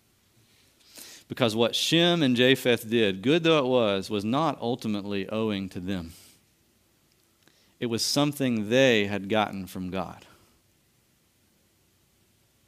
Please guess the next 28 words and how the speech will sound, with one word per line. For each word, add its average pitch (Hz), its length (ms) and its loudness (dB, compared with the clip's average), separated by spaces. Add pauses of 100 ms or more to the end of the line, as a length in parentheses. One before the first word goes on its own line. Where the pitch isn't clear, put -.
(400)
How - 100 -6
did 185 140 0
they 196 100 2
get 185 200 4
it, 123 100 2
you 110 100 0
say? 92 380 -4 (520)
Well, 139 200 -2
what 117 200 0
was 135 140 0
the 107 80 -2
first 180 460 0
thing 120 320 2
Noah 123 220 4
and 127 80 2
his 123 120 -2
family 120 300 0
did 110 160 2
when 107 100 -2
they 101 80 -2
got 104 140 0
out 104 60 0
of 104 60 -2
the 101 80 0
ark? 92 200 -4 (2500)
Killed 185 180 4
an 151 100 4
animal. 135 380 2